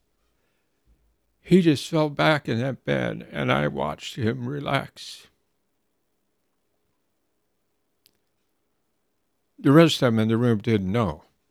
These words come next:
There were a bunch of people there. But when my cousin's wife was taking me home, uh,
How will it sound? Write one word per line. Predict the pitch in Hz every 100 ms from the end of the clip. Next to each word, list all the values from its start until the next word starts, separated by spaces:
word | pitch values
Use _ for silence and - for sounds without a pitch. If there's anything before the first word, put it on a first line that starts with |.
| _
There | 123
were | 117
a | 117
bunch | 113 110 -
of | -
people | 117 113 104
there. | - _ _ _ _ _ _ _ _ _ _ _ _ _ _ _ _ _ -
But | 107 110
when | - 117
my | 110 107 107
cousin's | - - 127 107 110 107 101 - - - _ _ _ _ _ _ _ _ _ _ _
wife | 113 110 98 -
was | - 95
taking | - 117 107 110
me | 98
home, | 87 113 117 104 95 87
uh, | 85